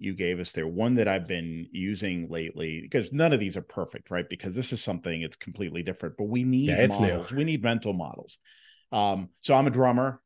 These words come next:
Speaker 1: Um,
Speaker 2: Okay.
Speaker 1: I mean, I don't play actively because drums is the one instrument that's, you know, forget it. If you live in a neighborhood somewhere, you got neighbors. But, um, one of the things that happened back in the nineteen eighties is, you know, you and I,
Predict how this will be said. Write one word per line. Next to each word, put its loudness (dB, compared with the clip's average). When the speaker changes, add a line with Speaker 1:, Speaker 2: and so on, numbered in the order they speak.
Speaker 1:
Um, 2
Speaker 2:
Okay. 4
Speaker 1:
I 8
mean, -2
I -4
don't -8
play 4
actively 0
because -6
drums -2
is -6
the -4
one -4
instrument -8
that's, -12
you -12
know, -12
forget 4
it. -2
If 0
you 6
live 6
in 4
a 2
neighborhood 0
somewhere, 0
you -4
got -4
neighbors. -4
But, 4
um, 2
one -4
of -2
the 0
things -6
that -2
happened -4
back -4
in -4
the -6
nineteen -8
eighties -2
is, -10
you -10
know, -10
you -8
and -6
I, -8